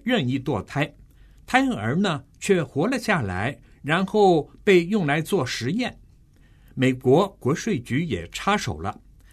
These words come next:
他们一直想做的就是确定这一切怎样影响我们的税款。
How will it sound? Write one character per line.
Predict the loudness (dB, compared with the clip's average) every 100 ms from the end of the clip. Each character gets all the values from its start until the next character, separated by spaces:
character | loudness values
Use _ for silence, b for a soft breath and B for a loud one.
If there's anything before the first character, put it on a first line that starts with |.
| b
他 | -4 0
们 | 0 0
一 | -4
直 | 0 0
想 | 0 0 -4 -4
做 | -2 0 2
的 | 0 0
就 | -2
是 | -4 -4 -6
确 | -8 -4 -2
定 | 2 2 0 -4 b b b b
这 | 4 4 0
一 | -4 -4 -6
切 | -4 0 0 0
怎 | -2 -4
样 | -2 -4
影 | -2 0 0
响 | 0 0 0
我 | 0 -2
们 | -2
的 | -2 -2
税 | -4 -4
款。 | -4 -8 -8 -6 -8